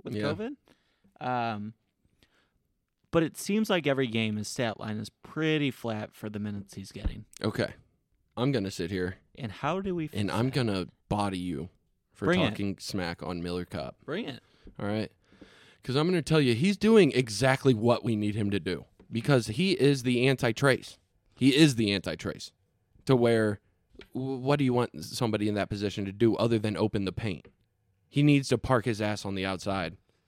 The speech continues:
Speaker 2: That's all he needs to do.
Speaker 1: I just wish he
Speaker 2: And
Speaker 1: was
Speaker 2: then
Speaker 1: more
Speaker 2: hit
Speaker 1: of a
Speaker 2: the, hit,
Speaker 1: threat on the
Speaker 2: hit the
Speaker 1: outside.
Speaker 2: threes that he's asked to hit when Trace is, when, no, his job is to sit there, and then when his guy collapses on Trace,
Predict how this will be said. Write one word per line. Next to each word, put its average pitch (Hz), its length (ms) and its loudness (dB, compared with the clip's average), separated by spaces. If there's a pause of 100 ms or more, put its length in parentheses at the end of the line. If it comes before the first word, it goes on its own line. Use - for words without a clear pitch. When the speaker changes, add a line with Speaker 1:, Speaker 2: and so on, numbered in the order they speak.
(520)
Speaker 2:
That's 123 240 -2
all 117 160 2
he 110 140 -4
needs 98 220 -8
to 90 120 -10
do. 92 240 -6 (260)
Speaker 1:
I 151 120 -2
just 156 240 -8
wish 143 180 -6
he - 80 0
Speaker 2:
And 135 80 6
Speaker 1:
was 135 60 6
Speaker 2:
then 123 80 2
Speaker 1:
more 131 120 0
Speaker 2:
hit 156 140 6
Speaker 1:
of 113 60 -4
a 143 80 2
Speaker 2:
the, 131 40 2
hit, 131 120 2
Speaker 1:
threat 120 340 -4
on 110 160 -12
the 101 60 -14
Speaker 2:
hit 147 220 0
the 175 60 2
Speaker 1:
outside. 156 120 -2
Speaker 2:
threes 151 300 2
that 120 120 2
he's 110 160 -2
asked 117 240 -4
to 139 80 -2
hit 117 300 -2
when 104 160 -6
Trace 113 360 -2
is, 120 180 -6
when, 131 260 2 (400)
no, - 220 -4
his 101 280 -4
job 117 380 -4 (180)
is 107 220 -8
to 98 180 -6
sit - 300 -6
there, 104 260 -4 (220)
and 107 160 -4
then 101 160 -4
when 95 100 -8
his 143 220 -4
guy 120 200 0
collapses 104 600 -6
on 110 120 -2
Trace, 87 380 -10